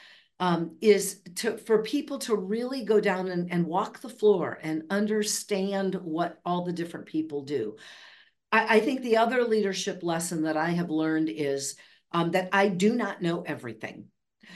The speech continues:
And I have an amazing group of other business owners and people that when I get stuck, I will reach out. I ask for help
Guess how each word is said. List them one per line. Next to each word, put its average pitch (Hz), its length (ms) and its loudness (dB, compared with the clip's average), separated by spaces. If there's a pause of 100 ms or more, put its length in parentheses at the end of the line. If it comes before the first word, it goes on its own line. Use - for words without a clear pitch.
(140)
And 180 160 4
I 190 120 4
have 214 200 2
an 165 100 0
amazing 214 760 2
group 180 320 2
of - 140 -4
other 190 320 0
business 185 460 -2
owners 170 400 -2
and 147 140 -6
people 170 480 -2
that 156 340 -2
when 160 180 -4
I 175 140 0
get 180 240 -4
stuck, 170 480 -4
I 175 200 0
will 170 180 0
reach 170 260 2
out. 151 300 0
I 196 240 0
ask 175 360 -4
for 143 120 -10
help 156 400 -4